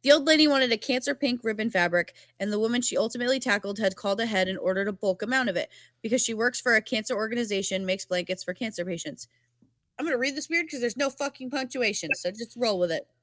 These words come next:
All right, the woman was wheeling a cart in the store with several large bolts of, bolts of the fabric in it, which she had special ordered and put in the cart for her so special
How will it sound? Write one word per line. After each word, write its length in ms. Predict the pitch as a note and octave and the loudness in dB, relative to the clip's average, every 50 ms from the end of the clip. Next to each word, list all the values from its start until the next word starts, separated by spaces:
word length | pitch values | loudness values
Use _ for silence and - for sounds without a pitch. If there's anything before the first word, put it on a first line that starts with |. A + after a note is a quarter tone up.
| _ _ _ _ _ _ _ _ _ _ _ _ _ _ _ _ _ _ - - - - - - - - _ _ | _ _ _ _ _ _ _ _ _ _ _ _ _ _ _ _ _ _ -14 -14 -14 -18 -20 -20 -20 -20 _ _
All 60 | - G#3+ | 2 4
right, 140 | G#3+ G#3+ | 4 4
the 80 | G#3 A3+ | 2 0
woman 240 | A3+ B3+ C4+ D4+ D#4 | 0 2 2 2 2
was 120 | D#4+ C#4 | 2 0
wheeling 300 | B3+ C4+ C4 C4 C4 C4 | 2 4 4 4 4 2
a 80 | C4 C4 | -2 -2
cart 220 | - B3 A3+ A3+ | 0 2 2 2
in 60 | A#3 | 2
the 100 | A#3+ B3 | 0 -4
store 260 | A#3+ - - G3+ G3 G3 | -4 -2 -2 0 0 0
with 120 | F#3+ F#3+ | 0 -2
several 480 | - - - A3+ G#3 G3+ B3 C4 B3 A#3 | -4 -2 0 0 0 0 0 -2 0 0
large 320 | G#3+ G#3+ G#3+ A3 G3 F#3+ | 0 0 0 -2 -4 -6
bolts 260 | - G3 G3+ G3 - - | -4 -4 -4 -4 -6 -10
of, 180 | G#3 - - - _ _ _ _ _ _ - F3 F3 - _ _ _ - | -12 -12 -16 -20 _ _ _ _ _ _ -20 -20 -20 -20 _ _ _ -4
bolts 460 | G#3 G#3 B3 C#4+ - - - - - - | 0 0 0 0 0 -4 -8 -10 -8 -6
of 160 | - A3 G3+ | -6 -6 -6
the 80 | G#3+ G#3 | -6 -6
fabric 500 | - - G#3 G3+ G#3 G3 G3 F#3 F3+ - | -2 0 2 2 2 2 0 -2 -2 -4
in 100 | F3+ E3 | -4 -4
it, 160 | E3+ G3 - _ - - - - - - _ _ | -4 -6 -8 _ -20 -20 -20 -20 -20 -20 _ _
which 160 | - G#3+ G#3 | -4 -2 -2
she 160 | - - B3 B3+ | -2 0 2 2
had 220 | A3 G#3+ G#3 F#3 _ | 2 2 0 -2 _
special 480 | - - - - A3 A3+ A#3 - C#4 - | -10 -10 -4 -2 0 0 0 -2 -4 -4
ordered 360 | F3 G#3 G3+ G3+ G#3 G#3 G3+ | -2 -2 -2 0 0 0 -2
and 140 | G3 G3 - | -2 -4 -4
put 140 | A3 D#3+ F3+ | -2 -2 -2
in 100 | G3+ G3+ | -2 -4
the 80 | G3 | -6
cart 320 | G3 - G3+ F3+ F3 - - _ - _ _ _ _ | -6 -4 -4 -4 -4 -4 -8 _ -20 _ _ _ _
for 160 | _ - G3+ F#3+ | _ -6 -4 -2
her 160 | G3 F#3+ F#3 | 0 -2 -2
so 240 | - - G#3+ G#3 G#3 | -2 -2 -2 -2 -2
special 1000 | G#3 - - - - - - G#3 G#3 A3 - - A3 G3+ G3+ G3+ G3 G3 F#3+ | -2 -4 -4 -4 -6 -4 0 2 2 2 0 -2 -4 -4 -2 -2 -2 -4 -4